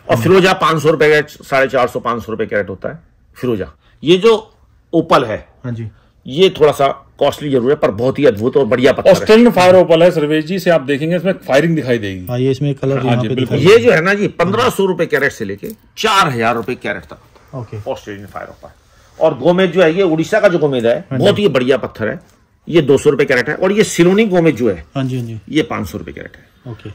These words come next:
Speaker 1: और लाजवर्थ जो है,
Speaker 2: हाँ जी।
Speaker 1: लेपिस लजूली, ये दो सौ रुपए कैरेट है।
Speaker 2: ओके।
Speaker 1: और ये जो लसनिया है, ये भी दो सौ रुपए कैरेट है।
Speaker 2: ओके।
Speaker 1: और ये जो सुलेमानी हकीक है,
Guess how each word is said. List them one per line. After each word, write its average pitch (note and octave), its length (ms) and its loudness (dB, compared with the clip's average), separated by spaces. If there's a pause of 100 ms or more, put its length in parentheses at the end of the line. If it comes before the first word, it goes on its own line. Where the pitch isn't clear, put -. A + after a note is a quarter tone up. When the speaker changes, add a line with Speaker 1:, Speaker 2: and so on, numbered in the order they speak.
(120)
Speaker 1:
और D#3 60 0
लाजवर्थ F3 420 0
जो E3 160 0
है, B2 160 -2
Speaker 2:
हाँ - 0 -
जी। - 340 -8
Speaker 1:
लेपिस C#3 420 -2
लजूली, A#2 420 -4 (640)
ये F#3 340 0
दो C3+ 140 0
सौ A#2+ 140 -2
रुपए G#2 140 -4
कैरेट - 260 -16
है। - 220 -20 (200)
Speaker 2:
ओके। A#2+ 300 -12 (140)
Speaker 1:
और E3 160 2
ये E3 120 0
जो G3 60 2
लसनिया E3 480 0
है, E3+ 140 0
ये C#3+ 120 0
भी C3+ 80 0
दो B2+ 120 0
सौ C#3+ 120 -6
रुपए C3 160 -6
कैरेट A#2+ 240 -6
है। C3+ 180 -16 (160)
Speaker 2:
ओके। A2+ 260 -12
Speaker 1:
और D#3+ 180 -2
ये F3 140 4
जो F3+ 100 0
सुलेमानी D#3 520 0
हकीक B2+ 360 -4
है, D#2+ 200 -10